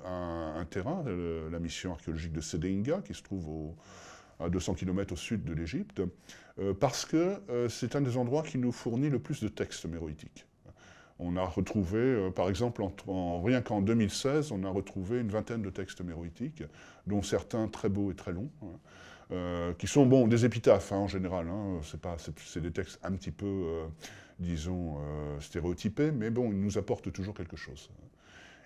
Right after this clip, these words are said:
Et, euh, donc, effectivement, ces deux travaux de terrain se, se complètent. Ils me sont indispensables parce que le méroïtique n'a pas de descendants et qu'on est obligé de travailler sur des langues, euh, qui sont de la même famille. Mais ce n'est pas évidemment le cas de tous les déchiffreurs.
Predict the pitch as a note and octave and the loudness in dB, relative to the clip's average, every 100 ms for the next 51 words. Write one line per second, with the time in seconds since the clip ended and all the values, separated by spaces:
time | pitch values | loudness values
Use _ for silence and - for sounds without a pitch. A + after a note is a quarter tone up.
0 | _ G#2+ G#2+ F#2 G#2 D3 C#3+ A2+ G#2 G#2 | _ 0 2 2 4 4 4 2 2 2
1 | A2+ D3+ - A#2 G2 C3 D3+ C3 A#2 A2 | 2 2 2 2 6 4 4 2 2 0
2 | - G2 G2 C3+ D3 - G#2+ - G#2+ G#2+ | -2 -4 -2 -4 -4 -2 -2 -2 -2 -2
3 | - C3+ F3+ A#2 - - - - - B2 | 0 0 2 0 -2 -8 -20 -16 2 6
4 | C#3 - C#3+ C3+ A#2 C3 A#2+ E3+ E3+ - | 6 6 4 4 2 0 2 0 2 0
5 | C#3 - - D3 E3+ F3 A#2 A#2 A#2 A2+ | 0 -2 0 2 4 0 0 2 2 2
6 | A2+ A2 - D#3+ E3 C3 A#2 A#2 A#2 G#2+ | 2 0 0 -2 0 0 0 0 0 2
7 | A#2+ - A2+ A2 C3 D3+ - G#2+ A2 A2+ | 0 0 -2 0 2 0 0 2 4 4
8 | B2 A#2 D3 A#2+ - A2+ G#2+ A2 C#3 - | 4 4 2 0 -2 0 2 2 0 -2
9 | - C#3 B2+ A2 G#2 G#2+ B2+ C#3+ B2 G#2 | -4 -2 0 0 -2 -2 -2 -2 -2 -2
10 | G#2 G2+ G2 B2 A2+ G#2+ G2+ G#2+ F2+ D#2+ | -2 -4 -6 -4 -4 -4 -6 -4 -4 -6
11 | - - - - - - - - A2 G#2+ | -10 -20 -20 -20 -20 -20 -10 0 2 2
12 | A#2+ A#2 G#2 A2 A#2+ C3+ G2+ C3 C3 G2 | 4 2 2 2 2 2 0 2 2 0
13 | - A2 G#2 G2+ G#2+ - E2 D#2 | -2 -2 -2 -4 -6 -10 -12 -14